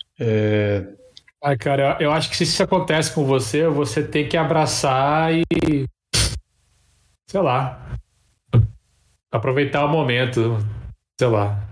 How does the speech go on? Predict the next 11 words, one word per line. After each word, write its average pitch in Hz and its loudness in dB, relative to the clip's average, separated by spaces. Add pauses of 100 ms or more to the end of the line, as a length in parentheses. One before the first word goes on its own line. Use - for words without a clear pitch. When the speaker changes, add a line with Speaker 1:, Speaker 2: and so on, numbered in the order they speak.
Speaker 2:
de - -4
alguma 117 2
maneira, 117 2
tentar 117 0
ficar 123 0
famoso, 117 2
ganhar 117 2
o 113 2
dinheiro, 107 2
sei 175 0
lá. 147 0